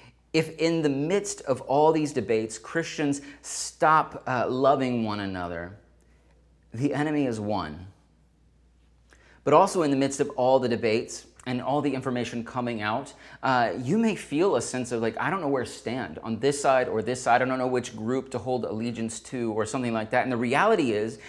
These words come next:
that your allegiance is not to one of those groups, but your rea-, the, your allegiance is to Jesus.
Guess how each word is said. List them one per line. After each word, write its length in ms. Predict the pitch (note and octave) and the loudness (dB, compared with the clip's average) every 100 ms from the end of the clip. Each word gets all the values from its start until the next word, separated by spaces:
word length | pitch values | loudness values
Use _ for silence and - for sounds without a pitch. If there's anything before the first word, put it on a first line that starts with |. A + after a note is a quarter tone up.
| - - | -14 -4
that 160 | B2 D3 | -4 2
your 140 | F3 | 4
allegiance 360 | D#3 F#3+ D#3+ C3+ | 4 2 -2 -4
is 140 | C3 | -4
not 220 | C#3 D3+ | -2 -2
to 80 | C#3 | -2
one 160 | C3 C3 | -6 -4
of 80 | A#2+ | -2
those 160 | A2+ | -4
groups, 220 | A#2+ A#2 | -2 -4
but 120 | A#2 C3 | -4 -2
your 120 | C3+ | 0
rea-, 100 | B2+ | 4
the, 560 | B2 B2+ B2 A2 B2+ A2+ | 4 4 0 -2 0 0
your 260 | A#2+ B2 | 2 2
allegiance 500 | F#2 A#2 E3+ C3 G#2+ | 2 0 -2 -4 -8
is 180 | - A2 | -8 -10
to 100 | - | -8
Jesus. 540 | G#2 G#2+ A#2+ G2+ F#2 | -6 -4 -4 -4 -8